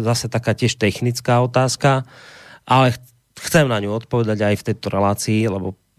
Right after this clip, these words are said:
lebo sa proste, e, poslucháč pýta, Andrej, kedy budú relácie s doktorom Nábielkom? Ospravedlňujem sa, neviem mu momentálne, e, prísť na meno, teda z, z psychiatrie, tak to je, samozrejme, myslíte pána doktora Nábielka. No,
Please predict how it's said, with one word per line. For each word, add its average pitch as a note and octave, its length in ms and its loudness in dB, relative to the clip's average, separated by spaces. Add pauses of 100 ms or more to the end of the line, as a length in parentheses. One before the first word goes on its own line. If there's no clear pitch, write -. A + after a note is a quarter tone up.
(460)
lebo B2 240 2
sa - 160 -6
proste, F#2 560 -4
e, A2 400 -10 (160)
poslucháč G#2+ 480 -4
pýta, B2+ 480 0
Andrej, A#2+ 480 0
kedy C3+ 240 -2
budú A#2+ 240 -2
relácie A#2 480 0
s G2 60 -4
doktorom A2 580 -2 (640)
Nábielkom? A#2 720 2
Ospravedlňujem G#2+ 800 0
sa, G2+ 240 -2
neviem G#2+ 240 2
mu G2+ 160 -2
momentálne, G2+ 720 0
e, - 880 -10
prísť G#2+ 320 2
na G#2 80 4
meno, B2+ 320 2
teda B2+ 160 -2
z, A#2+ 320 -4
z - 60 -6 (100)
psychiatrie, C3 480 0
tak A#2 160 -6
to - 100 0
je, B2+ 120 6 (100)
samozrejme, G#2+ 480 0
myslíte A2 320 -2
pána A2 240 0
doktora G#2 320 0
Nábielka. A#2 720 0 (880)
No, A#2+ 140 4